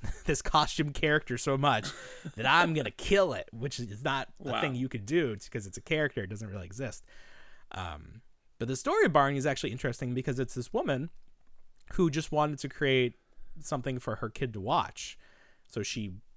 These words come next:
Speaker 1: you know, like most people, hired a studio, <laughs> cre-, hired people to
Speaker 2: course.
Speaker 1: create costume, like most people do
Speaker 2: Yeah.
Speaker 1: for their children.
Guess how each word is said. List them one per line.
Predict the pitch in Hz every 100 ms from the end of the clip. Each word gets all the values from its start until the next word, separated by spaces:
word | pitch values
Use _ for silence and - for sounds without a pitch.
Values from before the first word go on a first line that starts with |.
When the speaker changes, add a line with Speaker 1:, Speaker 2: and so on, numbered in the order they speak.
| -
Speaker 1:
you | 143
know, | 82 80
like | 131 160 202
most | 185 190 185
people, | 156 135 117 202 - - - - - -
hired | - 131 139 143
a |
studio, | - - 120 113 104 160 - -
<laughs> | 127
cre-, | - 165 - - - - -
hired | 147 160 160
people | - 175 170
to | 151
Speaker 2:
course. | 147
Speaker 1:
create | - 165 170 -
costume, | 147 143 - 143 170 - -
like | 392 320
most | 254 214
people | 190 151 120
do | 104
Speaker 2:
Yeah. | 98
Speaker 1:
for | 104
their | 113 120
children. | - 85 98